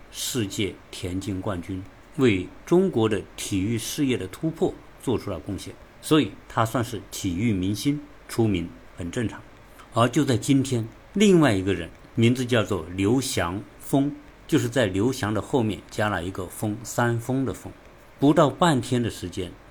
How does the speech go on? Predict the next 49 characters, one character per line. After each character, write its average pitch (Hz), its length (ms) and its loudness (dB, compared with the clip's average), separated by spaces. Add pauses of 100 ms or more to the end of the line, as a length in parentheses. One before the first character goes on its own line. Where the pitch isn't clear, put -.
(200)
这 156 140 2
个 120 80 4
叫 117 260 2
刘 92 300 0
翔 98 260 -4
峰 123 360 -2
的 101 120 -2
人 80 140 -10 (320)
一 120 160 2
下 143 340 0
子 95 140 -8 (140)
就 98 140 -4
成 92 260 -8
为 85 160 -10
全 101 420 -2
国 95 180 -4
的 90 220 -10
大 - 160 -10
名 90 260 -4
人。 87 140 -8 (400)
这 208 300 8
个 113 120 4
人 92 280 2
出 - 200 -6
名 90 300 -2
可 95 240 -2
不 98 180 -2
是 117 220 0
因 110 260 0
为 92 140 0
他 - 240 -6
是 98 160 -6
什 - 180 -10
么 82 220 -10 (140)
大 104 200 -6
明 87 240 -8
星 90 240 -6
和 80 280 -12
冠 85 200 -4
军， - 160 -14 (240)
而 113 140 4
是 117 380 0
他 117 440 2 (200)
作 151 220 8
为 110 120 6
一 110 140 2
个 110 240 2
医 151 260 0
生， 143 260 2